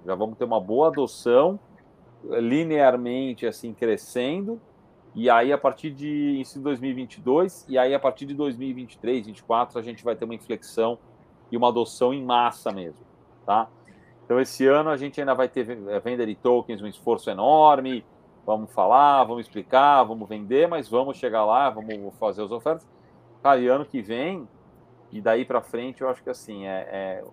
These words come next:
sendo um projeto bom, o, o projeto, o produto imobiliário bom, ah, é, ele tiver tokenizado ou uma fração, uma parte dele ou todo,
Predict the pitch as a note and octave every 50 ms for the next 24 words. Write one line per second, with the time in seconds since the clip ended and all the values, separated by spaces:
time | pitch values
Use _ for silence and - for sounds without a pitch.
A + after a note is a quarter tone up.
0 | _ _ - - - C#3+ D3+ E3+ D#3+ - D#3 C3+ A2+ C3+ D#3 F3 E3 D#3+ B2 G#2
1 | A2 A#2 B2 C3+ C#3 C3 B2+ A#2+ A2+ G2 - - _ _ - - - - _ _
2 | - A#2+ A#2+ B2 B2+ B2 A#2+ A#2 G#2+ - - A2 G#2 A2 C3+ C#3 C3+ C#3+ A#2 -
3 | A#2+ A2 C3+ D#3 - D3+ C#3 C#3+ C3+ B2+ A#2+ A#2 A#2+ A#2+ B2 A#2+ G#2 F2+ G#2+ A2
4 | A#2+ B2+ C3 C3 B2 A2 - _ _ _ _ _ - _ _ _ - G#2+ G#2+ A2
5 | A2+ A2 - A#2 A2 A2 A2 - A2 A2 A2+ G#2+ - _ - G2 A#2 A#2+ - C3+
6 | A#2 - B2+ A#2+ A#2 G2+ G2 A2 A2 A2+ A#2 A2 A2+ A2+ A#2 C3 C#3 C#3+ - -
7 | - A#2+ G#2+ - - B2 B2 A#2+ G#2+ - - A#2 A2+ - - - A#2+ A#2+ A#2+ A#2
8 | G#2+ - _ - C3 B2+ D3 C#3 D3 D3